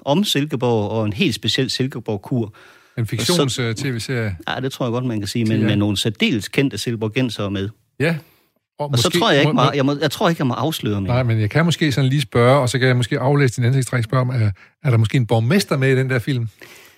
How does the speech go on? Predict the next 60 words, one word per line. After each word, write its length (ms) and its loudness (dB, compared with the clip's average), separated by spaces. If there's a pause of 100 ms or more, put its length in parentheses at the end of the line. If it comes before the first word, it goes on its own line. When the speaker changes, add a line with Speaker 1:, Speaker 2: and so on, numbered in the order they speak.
(640)
Speaker 1:
Ikke 300 2
med 180 6
i 40 4
filmen, 440 2
nej. 140 2
Speaker 2:
Nej. 80 4
Speaker 1:
Jeg 80 2
tror 180 4
måske, 340 0
han 140 0
bliver 140 0
nævnt. 460 -2 (140)
Speaker 2:
Ja. 180 0
Speaker 1:
Men, 340 2
øh, 340 2 (380)
nogen, 280 0
der 80 2
er 60 0
god 280 -2
inden 180 0
for 120 -6
comedy 440 -2
og 60 -2
musik, 480 -6
er 60 -4
måske 260 -2
Speaker 2:
Ja. 60 -2
Speaker 1:
med. 160 -12 (240)
Speaker 2:
Med. 100 0 (240)
Det 60 -4
er 40 -2
godt. 200 -2
Vi 100 0
glæder 320 -2
os 60 0
spændt 240 -4
på 80 -4
at 60 -2
se, 80 -4
hvad 120 -2
det 120 -2
er, 80 0
for 80 -2
jeg 80 -2
går 80 0
ikke 120 0
ud 60 -2
fra, 100 0
at 20 4
jeg 80 0
kunne 80 -10
få 60 -4
mere 220 2
ud 140 0
af 120 2
dig 120 -6
på 80 -6
det 80 -2
her 120 -4
Speaker 1:
Nej, 120 -8